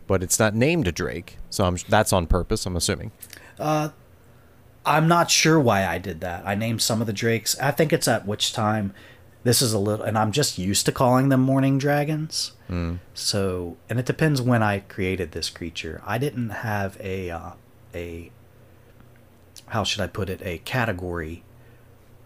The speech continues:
Speaker 2: for, like, a drake category in particular until I realized that I'd made several different dragons that aren't dragons. Um, and I was in love with the Rage Drake, obviously. The Guard Drake is the one in fifth edition that's similar to the Rage Drake.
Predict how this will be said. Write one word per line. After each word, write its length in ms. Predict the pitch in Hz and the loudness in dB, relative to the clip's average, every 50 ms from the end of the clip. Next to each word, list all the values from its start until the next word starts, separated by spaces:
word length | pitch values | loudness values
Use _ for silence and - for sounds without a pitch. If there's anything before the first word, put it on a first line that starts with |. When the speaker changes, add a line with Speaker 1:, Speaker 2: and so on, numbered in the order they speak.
| - - - | -20 -4 -2
Speaker 2:
for, 340 | 123 113 110 101 98 - - | 0 2 2 2 0 0 -2
like, 160 | 110 98 - | -2 -2 -2
a 60 | 95 | -2
drake 500 | 80 - - 101 104 110 104 - - - - | -6 -2 -2 0 0 0 0 -4 -10 -14 -10
category 680 | - - 104 98 98 98 101 92 95 90 95 92 92 98 | -4 -2 0 2 2 2 0 0 0 -2 0 0 0 0
in 140 | 90 90 | -2 -4
particular 840 | 87 - - - - - 131 120 - - 98 90 90 87 85 87 - - | -4 -8 -10 -4 -2 -2 -2 -2 -4 -6 -4 -4 -4 -4 -6 -8 -8 -8
until 420 | 101 98 101 - - 139 120 113 | -10 -10 -6 -6 -4 -2 0 0
I 60 | 104 | 0
realized 640 | 92 87 92 101 104 92 95 90 92 95 90 - - | 0 -2 -4 -6 -4 -4 -4 -4 -6 -4 -4 -4 -4
that 100 | 95 90 | -2 -2
I'd 140 | 85 82 85 | -4 -4 -4
made 260 | 92 87 85 85 - | -6 -6 -6 -4 -2
several 380 | - - - 95 90 92 90 85 | 0 0 0 0 -2 -2 -6 -6
different 380 | 85 87 - - - - - - | -6 -8 -8 -8 -10 -12 -10 -6
dragons 720 | - 87 92 92 90 82 78 78 78 78 78 - - - - - - - - - | -4 -4 -4 -4 -4 -8 -10 -12 -14 -10 -6 -8 -8 -8 -10 -20 -20 -20 -20 -6
that 140 | - 87 80 | -6 -6 -4
aren't 260 | 82 82 82 78 - | -4 -8 -8 -8 -10
dragons. 720 | - - 87 87 87 87 76 76 76 80 82 - - - - - - - - - - - - - - - - - - - - - - - - - - - - - - - - - - | -8 -6 -4 -4 -4 -6 -8 -12 -16 -12 -8 -8 -8 -8 -8 -12 -20 -20 -20 -20 -20 -20 -20 -20 -20 -20 -20 -20 -20 -20 -20 -20 -20 -20 -20 -20 -20 -20 -20 -20 -20 -20 -20 -10 -6
Um, 300 | 87 82 80 82 85 92 - | -6 -6 -4 -6 -10 -10 -4
and 120 | - 123 120 | -2 0 2
I 80 | 117 | 2
was 180 | 113 110 98 113 | 2 2 2 0
in 180 | 110 98 95 90 | 0 -2 -2 -2
love 280 | 95 95 95 90 - 90 | -2 -2 -2 -2 -6 -8
with 340 | 85 82 85 - - - - - | -8 -8 -8 -10 -14 -20 -8 -6
the 100 | 101 85 | -6 -4
Rage 420 | 92 95 92 92 87 87 - - | -2 -2 -2 -2 -2 -4 -6 -6
Drake, 360 | - - 87 85 82 82 - 87 | -4 -4 -4 -4 -4 -6 -6 -6
obviously. 640 | 82 80 80 82 82 78 76 - - - 87 80 | -6 -6 -6 -8 -8 -8 -4 -4 -4 -4 -4 -6
The 120 | 82 90 85 | -6 -6 -8
Guard 420 | - - 95 87 85 87 85 78 | -4 -2 0 0 0 0 -4 -6
Drake 340 | - - 85 82 82 82 - | -8 -8 -6 -6 -8 -8 -8
is 140 | 82 78 - | -10 -10 -10
the 80 | - | -10
one 180 | 80 82 80 78 | -10 -10 -10 -10
in 120 | 78 76 76 | -10 -12 -14
fifth 300 | - - 98 92 - - | -8 -6 -6 -6 -6 -8
edition 600 | 85 78 82 85 82 78 - - - 90 82 82 | -12 -10 -8 -8 -8 -6 -6 -6 -6 -6 -8 -10
that's 180 | 80 76 - | -10 -4 -2
similar 360 | - - 98 90 87 87 85 85 | -2 -2 -2 -4 -6 -8 -8 -10
to 120 | - - | -10 -10
the 100 | - 82 | -12 -10
Rage 340 | 82 87 82 80 78 - - | -10 -8 -10 -8 -8 -10 -10
Drake. 500 | - - 82 80 80 80 80 - - - | -8 -8 -10 -8 -8 -10 -12 -14 -16 -20